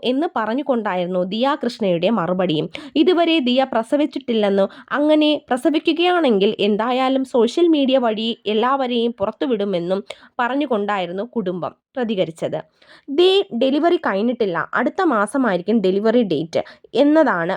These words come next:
പുറത്തുവരുന്ന വാർത്ത. എന്തായാലും താരകുടുംബം ഒന്നടങ്കം ആ ഒരു കുഞ്ഞിനായിട്ടുള്ള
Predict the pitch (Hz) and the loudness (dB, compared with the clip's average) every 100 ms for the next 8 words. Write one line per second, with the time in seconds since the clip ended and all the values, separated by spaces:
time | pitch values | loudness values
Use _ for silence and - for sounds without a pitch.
0 | - 226 220 285 214 160 185 196 151 - | -4 -2 -2 2 0 0 0 0 0 -2
1 | - 98 - - 262 339 349 330 330 320 | -6 -6 -10 -2 2 4 4 4 2 2
2 | 302 202 220 320 311 269 285 285 226 214 | 0 0 0 -2 -2 0 0 -2 -4 -2
3 | 226 233 226 233 - 254 330 247 247 233 | 0 0 0 0 0 2 4 4 2 0
4 | 208 240 226 196 190 185 | 2 4 4 2 0 0